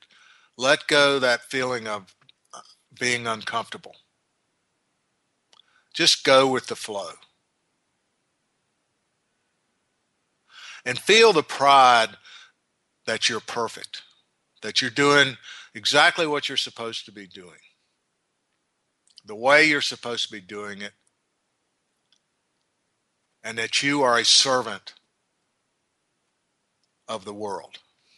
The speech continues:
When you can feel comfortable in your own skin, and you don't have to, and you don't worry about what everybody else is doing,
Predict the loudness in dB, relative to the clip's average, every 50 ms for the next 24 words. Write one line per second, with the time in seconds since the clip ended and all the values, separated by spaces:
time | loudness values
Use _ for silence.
0 | _ _ _ _ _ _ _ _ _ _ _ _ _ _ _ _ _ _ _ _
1 | _ _ _ _ _ _ _ _ _ _ _ _ _ _ _ _ _ _ _ _
2 | _ _ _ _ _ _ _ _ _ _ _ _ _ _ _ _ _ _ _ _
3 | _ _ _ _ _ -20 -20 -20 -20 -20 -20 -20 _ _ _ _ _ _ _ -2
4 | 2 4 4 4 2 2 2 4 4 4 4 2 2 0 -4 -6 _ _ _ _
5 | _ _ _ _ _ -12 -10 -10 -10 -12 -6 0 2 4 6 6 6 6 6 4
6 | 2 -2 -8 -20 _ _ _ _ _ _ _ -10 -4 -4 -4 -4 -4 -8 -10 -8
7 | -8 -6 -8 -8 -10 -10 -12 -12 -10 -10 -10 -6 -6 -6 -4 -2 0 0 0 0
8 | -2 -6 -4 -4 -6 -8 -10 -16 -20 _ _ _ _ _ _ _ _ _ _ _
9 | _ _ _ _ _ _ _ _ _ _ _ _ _ _ _ _ _ _ -20 -20
10 | -20 -20 -14 -6 -4 -2 0 0 2 4 6 4 4 4 4 2 2 0 -4 -12
11 | -12 -10 -10 -8 -4 0 2 2 0 0 -2 0 2 4 6 6 6 4 4 2
12 | 2 0 0 0 -4 -2 0 -2 -2 -2 -4 -4 -2 -2 -2 -2 -4 -4 -4 -4
13 | -6 -8 -10 -10 -12 -8 -8 -8 -8 -8 -10 -14